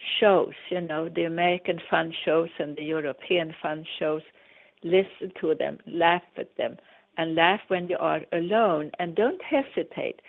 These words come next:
If you're not laughing, used to laughing on your own, start to practice, because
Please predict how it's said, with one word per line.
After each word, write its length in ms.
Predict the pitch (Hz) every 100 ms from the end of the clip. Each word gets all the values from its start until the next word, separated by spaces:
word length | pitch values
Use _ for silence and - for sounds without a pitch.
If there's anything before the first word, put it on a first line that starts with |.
| - -
If 140 | - 196
you're 140 | 226 247
not 320 | 320 262 262 -
laughing, 580 | 196 226 - - 208 - _ _ _ _ _ _ -
used 380 | - 196 269 -
to 80 | 269
laughing 500 | 208 196 185 196 170
on 180 | 165 165
your 200 | 160 160
own, 320 | 202 220 170 - _ _ _ _ -
start 340 | - 277 294 -
to 80 |
practice, 720 | 294 - 262 277 - - 175 - - _ _
because 340 | 208 214 -